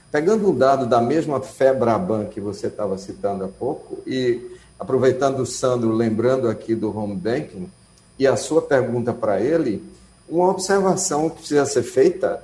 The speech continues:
é que, da mesma pesquisa da febraban, essas que estão sendo divulgadas,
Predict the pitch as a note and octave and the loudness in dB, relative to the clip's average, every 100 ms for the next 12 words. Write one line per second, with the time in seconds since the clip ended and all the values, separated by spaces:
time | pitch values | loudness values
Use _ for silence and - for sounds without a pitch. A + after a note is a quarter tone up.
0 | - C3 - - C3 A#2+ A#2 A#2+ - - | 4 4 4 -4 0 0 -2 -10 -20 -20
1 | - _ - - - D#3+ F3 D#3+ G3 F#3+ | -20 _ -20 -20 0 2 4 6 6 4
2 | F#3 C#3 - - C3 B2+ A#2+ G#2+ G#2+ - | 2 0 -2 -6 -6 0 2 2 0 2
3 | A#2+ A2+ G#2+ G2 G2 G2 G#2+ G#2+ B2 - | 0 2 0 2 -2 -2 -2 -2 -4 -8
4 | - A2 - G#2 G#2 F#2 F#2 F#2+ G#2+ A2+ | -8 -8 -4 -4 -4 -6 -6 -6 -6 -6